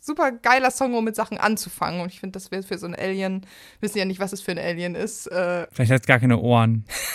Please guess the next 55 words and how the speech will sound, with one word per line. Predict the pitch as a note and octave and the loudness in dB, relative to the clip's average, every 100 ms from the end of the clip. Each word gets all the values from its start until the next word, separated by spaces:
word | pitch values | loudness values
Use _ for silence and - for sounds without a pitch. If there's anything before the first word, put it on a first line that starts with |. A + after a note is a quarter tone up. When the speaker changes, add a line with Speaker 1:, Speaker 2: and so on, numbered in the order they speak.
| - - | -4 2
Speaker 1:
<laughs> | C4+ | 6
oder | A3 | 8
es | G#3+ G3+ | 6 4
hat | G3 | 0
nur | G3 A3 A3 | 4 4 2
Ohren | E3 E3+ E3+ E3 | 2 2 0 -2
oder | E3+ F3 | -8 -6
keine | - F3 | -4 -4
Nase. | D#3 D#3+ F#3 F3 E3+ | -4 -4 -4 -6 -2
Speaker 2:
Ja, | B2+ A#2 A2+ A#2 _ _ _ | 0 2 2 -4 _ _ _
schwierig | - C3 A#2 A2+ | -2 2 2 0
auf | A2 | -2
jeden | A2 | -2
Fall. | G#2+ A2+ | -2 -4
Speaker 1:
Ja. | B2+ F#3+ F#3 | -4 -8 0
Speaker 2:
Soll | D#3 | 4
ich | D#3+ | 4
mit | D#3 | 6
meinem | C#3+ D3 | 6 6
nächsten | D3+ - | 2 2
weitermachen? | C3+ C3 C3 C3+ F#3+ G#3 _ - | 2 4 2 2 0 -2 _ -10
Speaker 1:
Genau, | - A3+ | -2 0
wir | F#3 | 0
machen | G#3+ A3+ | 0 2
ja | |
drei | A#3 G3+ G3 F3 | 2 4 4 4
Songs. | - D#3 - - | -4 -10 -12 -2
Speaker 2:
Genau, | D#3 D3+ B2 A#2+ - _ | 4 6 6 4 -2 _
jeweils | C3 C3+ C3 B2 - | -2 2 4 2 -2
drei. | C3 B2+ D#3+ F#3 _ - | 0 2 2 -2 _ -16
Mein | - D3+ D#3 | -6 -2 -2
zweiter | - D#3+ E3 D#3+ | 0 0 2 2
wäre | D3+ D3 - - | 0 0 -2 0
Asphyx | D#3 - - D#3+ - - - | 0 2 4 4 4 -8 4
Death | C#3+ D3 - | 6 6 2
Hammer. | B2+ B2+ C#3 G3+ G#3+ _ _ _ _ | 4 6 4 2 -4 _ _ _ _
Speaker 1:
Meinst | F#3 F3 G3 | -8 -6 -6
du | |
nicht, | F3+ F3+ | -8 -8
dass | E3+ | -8
die | E3 | -4
Aliens | F3 E3+ F3 F3 - - | -2 -2 -2 -4 -10 -10
die | E3+ | -6
Erde | D#3+ E3+ | -4 -4
dann | E3 E3+ | -6 -6
gleich | E3 | -8
wieder | - E3+ | -4 -6
verlassen? | F3 E3 E3+ - D#4+ | -4 -4 -6 -6 -4
Oder | C4 A#3+ | 0 -2
ist | - | -2
das | - | -6
für | G3+ | -2
den | G3 | -2
intergalaktischen | - G3 F#3 E3+ F3 F3 E3 | -2 -2 -2 -2 -4 -8 -12
Krieg? | - C#3+ C3+ | -12 -14 -16